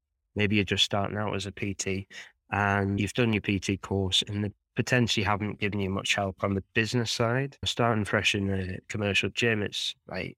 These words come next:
scratching your head a little, like, "How do I get these clients?" And me and Lewis have spoken about not going in on the hard sell, and when we started, we just didn't have a clue.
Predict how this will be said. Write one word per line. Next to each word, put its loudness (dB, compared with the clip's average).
scratching 0
your 0
head 0
a 0
little, 0
like, -2
"How -2
do -2
I 0
get 0
these 0
clients?" -2
And -2
me 4
and 6
Lewis 2
have -2
spoken 0
about 0
not -2
going 2
in 2
on 0
the -2
hard 2
sell, 2
and -6
when -4
we 4
started, 2
we -2
just -2
didn't -2
have -4
a -8
clue. -2